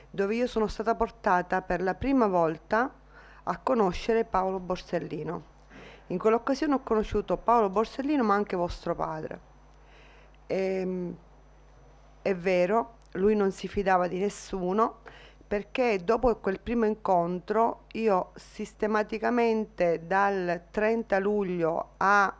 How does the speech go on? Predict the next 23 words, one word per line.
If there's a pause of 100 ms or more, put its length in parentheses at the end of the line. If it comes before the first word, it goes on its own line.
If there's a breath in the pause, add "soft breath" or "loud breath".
(120)
Eh, (880 loud breath)
metà
settembre (320 loud breath)
sono
stata
interrogata
dentro
quella
caserma (380 loud breath)
e
lui
mandava
via (120)
tutti
i
carabinieri,
rimaneva
solo
lui.
I
carabinieri
stavano
fuori